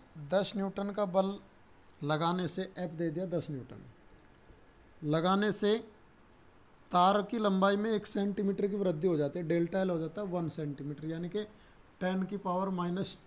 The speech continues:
टू मीटर। इसके बाद कहता है उस बल का क्या मान होगा जो लंबाई को दो सेंटीमीटर बढ़ा दें।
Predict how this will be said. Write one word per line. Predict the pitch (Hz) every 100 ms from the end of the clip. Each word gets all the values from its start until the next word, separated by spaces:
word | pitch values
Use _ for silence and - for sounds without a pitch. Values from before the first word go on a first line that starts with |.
| -
टू | 196 202 208
मीटर। | 165 135 - 120 - - - - - - - - - - - - - - - - - - - - - - - - - - - - - - -
इसके | - -
बाद | 202 196 208 220
कहता | 208 190 190
है | 196 226 - - - - - - - -
उस | 190 202
बल | 185 208 208
का | 233
क्या | 233 214
मान | 196 190
होगा | 165 165
जो | 196 208
लंबाई | 190 180 185
को | 202
दो | 190 190
सेंटीमीटर | 185 180 180 175 160
बढ़ा | 147 127 117
दें। | 123